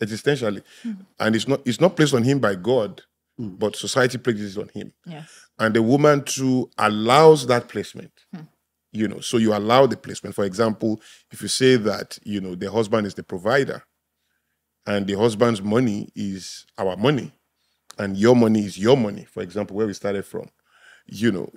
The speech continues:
Speaker 1: if you accept that, you know, then it, there is, that is already placing another demand on you. You have to then begin to honor that man as your source.
Speaker 2: Mm.
Speaker 1: And when the man begins to feel justified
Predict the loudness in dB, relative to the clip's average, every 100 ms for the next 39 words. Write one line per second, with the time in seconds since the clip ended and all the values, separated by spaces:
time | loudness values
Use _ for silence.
0 | _ -6 0 2 2 0 0 0 0 -2
1 | -8 -10 -16 _ _ _ _ _ _ _
2 | _ -14 0 2 2 -6 _ _ -10 2
3 | 6 6 2 -4 _ _ _ _ _ _
4 | _ -4 -2 -2 -6 2 4 4 0 -6
5 | -18 -20 _ _ -2 4 4 4 2 2
6 | 4 4 4 2 -6 _ _ _ _ _
7 | _ _ -4 0 4 6 6 6 4 4
8 | 4 0 -4 -6 -12 _ _ _ _ 0
9 | 2 0 4 4 4 -2 -4 -4 -6 -2
10 | -2 0 -2 -4 -10 -12 -14 _ _ _
11 | _ _ -6 -6 -4 -6 -8 -10 -14 -18
12 | -18 -18 -18 -18 -20 -16 -6 0 2 2
13 | 0 4 4 4 0 -2 -4 -2 -4 -2
14 | -2 2 4 4 0 -10 -10 -10